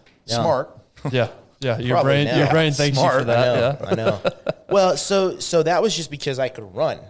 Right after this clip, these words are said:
Speaker 2: Yeah.
Speaker 1: Right? And it got me to do something. I had
Speaker 3: Mm-hmm.
Speaker 1: no business running cross country.
Speaker 2: <laughs> Mm.
Speaker 1: Uh, but that's where I started.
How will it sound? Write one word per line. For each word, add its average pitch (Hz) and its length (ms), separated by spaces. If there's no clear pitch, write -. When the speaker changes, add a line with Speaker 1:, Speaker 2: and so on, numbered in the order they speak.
Speaker 2:
Yeah. 98 220
Speaker 1:
Right? 104 200
And 98 60
it 113 80
got 120 160
me 117 120
to 101 100
do 117 220
something. 90 440
I 113 120
had 104 80
Speaker 3:
Mm-hmm. 123 260
Speaker 1:
no 151 180
business 110 460
running 95 280
cross 110 200
country. - 400
Speaker 2:
<laughs> - 40
Mm. 85 340
Speaker 1:
Uh, 101 380
but 110 160
that's 147 240
where 151 100
I 117 100
started. 98 600